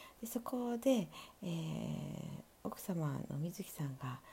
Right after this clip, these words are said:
シェフをやっておりまして、で、この一週間、ミューズカフ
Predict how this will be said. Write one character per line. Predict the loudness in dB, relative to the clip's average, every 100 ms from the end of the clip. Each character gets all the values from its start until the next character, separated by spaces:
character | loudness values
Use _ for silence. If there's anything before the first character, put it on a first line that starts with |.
| -18 -20 -20 -20 -14
シ | -2 0
ェ |
フ | 0 0 0 0
を | -2
や | -4
っ | -8
て | -6
お | -6
り | -4
ま | -6 -6
し | -8
て、 | -10 -10 -14 -20 -20 -20 -20 -16 -4
で、 | -2 -4 -10 -20 -20 -18
こ | 0 2
の | 2
一 |
週 | 2 -4
間、 | 0 2 2 0 -4 -10 -12 0
ミ | 6
ュ | 8 6
ー |
ズ | 4 -2
カ | 0
フ | -2